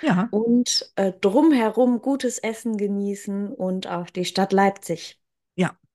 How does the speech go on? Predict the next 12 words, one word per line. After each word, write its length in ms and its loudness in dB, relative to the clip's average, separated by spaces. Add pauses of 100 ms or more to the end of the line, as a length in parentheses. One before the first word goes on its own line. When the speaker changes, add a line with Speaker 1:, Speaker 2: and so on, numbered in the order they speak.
Speaker 1:
und, 360 6
ähm, 720 2 (420)
den 120 2
Katzentempel. 840 0 (220)
<laughs> 380 -20
Wir 100 4
sind 200 -2
ja 100 4
noch 160 0
Speaker 2:
Ach 20 -2
Speaker 1:
abends, 300 4
Speaker 2:
ja. 160 -8